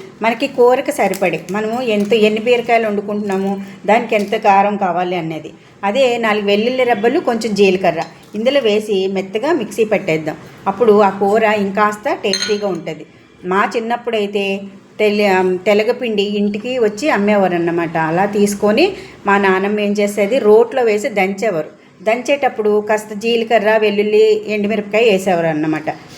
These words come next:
ఇలాగా ముక్కలు ఇరుచుకొని, ఆ, వాళ్ళు దంచేటప్పుడే మేము ముక్కలు తీసుకొని తినేసేవాళ్ళమి. చాక్లెట్ లాగా ఉండేదన్నమాట, ఈ ముక్కలు తీసుకొని తినేవాళ్ళమి.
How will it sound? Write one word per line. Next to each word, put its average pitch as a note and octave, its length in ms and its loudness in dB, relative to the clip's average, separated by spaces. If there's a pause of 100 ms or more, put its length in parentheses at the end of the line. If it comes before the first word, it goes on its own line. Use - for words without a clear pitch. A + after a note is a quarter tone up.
(300)
ఇలాగా A#3+ 360 4
ముక్కలు A#3+ 340 -2
ఇరుచుకొని, C4 600 0
ఆ, C#4 120 2
వాళ్ళు A3 240 2
దంచేటప్పుడే C4+ 640 -2
మేము A3+ 360 -6
ముక్కలు A3+ 360 -6
తీసుకొని A#3+ 400 -8
తినేసేవాళ్ళమి. G#3 800 0 (640)
చాక్లెట్ A3+ 400 0
లాగా A3 240 0
ఉండేదన్నమాట, F#3 760 -2
ఈ A#3+ 380 -2
ముక్కలు A3+ 320 0
తీసుకొని G#3+ 320 0
తినేవాళ్ళమి. E3+ 580 0